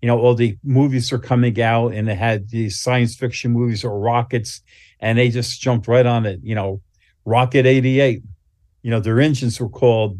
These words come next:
you know, eighty-eights or rocket, rocket engines. And, uh, it was,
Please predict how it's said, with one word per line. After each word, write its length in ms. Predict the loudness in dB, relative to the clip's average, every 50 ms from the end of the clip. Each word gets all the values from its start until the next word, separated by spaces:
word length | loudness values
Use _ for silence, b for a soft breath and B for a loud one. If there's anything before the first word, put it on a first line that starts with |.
| -12 -8
you 120 | -6 -6
know, 320 | -4 -4 -4 -6 -8 -10 -14 -20 _ _ -4
eighty-eights 580 | -2 0 2 2 4 4 2 2 0 -2 -4
or 140 | -4 -4 -4 -4
rocket, 480 | -2 -2 0 0 -2 -4 -6 -10 -12 -14 _ _
rocket 360 | 0 0 0 2 2 0 -2 0
engines. 540 | -2 -4 -6 -8 -12 -16 -16 -16 -16 -18 _ _ _ _ _ _ _ _ _ _ _ _ b b b b b b b _
And, 420 | -4 -2 0 0 0 0 -2 -2
uh, 280 | -4 -2 0 2 2 2 2
it 100 | 2 2
was, 480 | 2 0 0 -2 -4 -6 -8 -10 -14